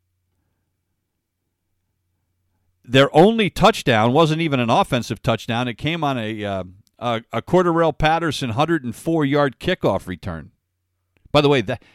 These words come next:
that guy's unbelievable. That's the eighth kickoff return for a touchdown in his career. It's a franchise record. It broke the record of a hundred and three yards set by G-, the one and only Gale Sayers,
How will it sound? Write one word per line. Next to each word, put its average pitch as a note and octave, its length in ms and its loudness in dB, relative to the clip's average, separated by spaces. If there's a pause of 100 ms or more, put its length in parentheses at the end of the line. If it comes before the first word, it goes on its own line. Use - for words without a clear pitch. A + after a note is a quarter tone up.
(200)
that - 100 -16
guy's G#2 260 -4
unbelievable. F2 460 -6
That's C3+ 140 -6
the - 240 -14
eighth D3+ 280 -6
kickoff D3 440 -4
return A#2 340 -6
for G#2+ 140 -6
a F#2+ 40 -6
touchdown G#2 460 -6
in F2 80 -10
his G#2 180 -6
career. F2 480 -8 (840)
It's - 180 -14
a G2+ 40 -12
franchise D3 580 0
record. B2 280 -2
It E2 100 -6
broke C3 300 -4
the A#2+ 100 -4
record B2+ 300 -4
of G2 80 -4
a F#2 80 -2
hundred B2 240 -4
and F#2 100 -12
three D3 220 -8
yards F#2+ 260 -4
set - 240 -4
by F#2+ 120 -4
G-, - 200 -18 (100)
the G#2 200 -8
one A#2+ 220 -2
and A#2 80 -2
only A#2+ 180 -2
Gale A2 300 -4
Sayers, A#2+ 540 -4